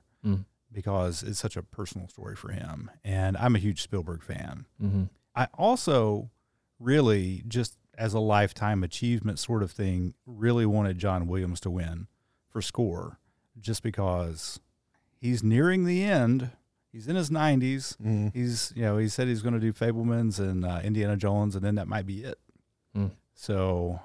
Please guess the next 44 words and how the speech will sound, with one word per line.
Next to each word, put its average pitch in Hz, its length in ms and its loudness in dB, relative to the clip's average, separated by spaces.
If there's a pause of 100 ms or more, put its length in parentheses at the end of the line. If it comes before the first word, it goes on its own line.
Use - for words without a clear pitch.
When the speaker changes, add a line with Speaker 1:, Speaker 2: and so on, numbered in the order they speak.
(140)
Speaker 2:
um, 92 380 -4
and 123 120 4
the 120 60 2
score 226 340 0
is 110 140 0
lovely. 95 440 0
It's, 104 440 -6
it's, 95 360 -8
uh, 85 300 -8 (520)
not 131 160 2
something 98 240 0
that 90 100 -2
jumps 98 300 -2
out. 87 160 -6
It's 87 160 -4
not 131 140 2
a - 20 -14
typical 92 480 -6 (540)
John 92 360 2
Williams, 85 640 -4 (100)
you 110 80 -14
know, 82 100 -12
Star 98 340 0
Wars, 82 680 -6 (240)
brassy 85 720 -10 (280)
kind 87 200 -6
of 87 80 -8
thing. - 400 -12
But, 92 180 -10
um, 85 420 -12 (840)
those 208 160 4
were 143 100 6
the 110 80 6
two 127 140 2
that 107 80 6
I, 101 220 2
I - 20 4
really 113 260 4
hoped 110 220 2
for, 127 240 0
and 139 500 2
I, 120 240 -2
I 117 140 0
th-, 113 60 -4